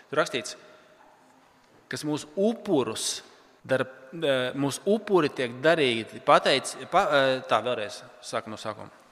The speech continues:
Mūsu upuri Dievam tiek darīti pieņemami caur Jēzu Kristu.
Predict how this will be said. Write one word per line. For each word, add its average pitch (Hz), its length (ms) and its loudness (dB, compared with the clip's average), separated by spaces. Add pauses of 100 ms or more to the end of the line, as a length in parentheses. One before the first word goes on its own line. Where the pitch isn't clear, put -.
(320)
Mūsu 127 320 -8
upuri 196 460 2
Dievam 139 500 4
tiek 117 200 0
darīti 135 360 0
pieņemami 120 680 -2 (560)
caur 107 240 -6
Jēzu 113 340 -2
Kristu. 110 400 -10